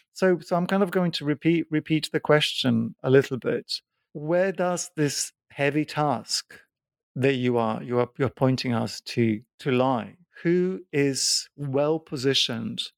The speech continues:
you know, to, to, to take, to take a step away from decolonization and to, God, I'm, I'm kind, you know, I'm already frustrated by, by, by the language, you know,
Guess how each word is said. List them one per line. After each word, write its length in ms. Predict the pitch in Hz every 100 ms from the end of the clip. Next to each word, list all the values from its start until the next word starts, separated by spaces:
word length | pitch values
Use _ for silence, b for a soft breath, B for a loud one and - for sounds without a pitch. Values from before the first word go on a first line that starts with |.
| _ _ _ _ _ -
you 60 | 127
know, 80 |
to, 180 | 120 - -
to, 120 | 147
to 180 | - -
take, 300 | 147 143 -
to 140 | 139
take 240 | 139 127
a 60 | 123
step 280 | - 139 -
away 220 | 131 127
from 200 | - 127
decolonization 1000 | - 127 113 110 110 110 104 - 110 101 -
and 300 | 120 113 -
to, 300 | - 113 104 - _ _ _ _ -
God, 100 | 117
I'm, 140 | 123
I'm 160 | 143 139
kind, 260 | 147 151
you 80 | 139
know, 120 | 131 135
I'm 100 | 139
already 220 | 135 135
frustrated 520 | - 123 139 139 113
by, 160 | 123 120
by, 200 | 123 120
by 100 | 113
the 120 | 120
language, 480 | 131 165 117 113 -
you 60 |
know, 60 | 113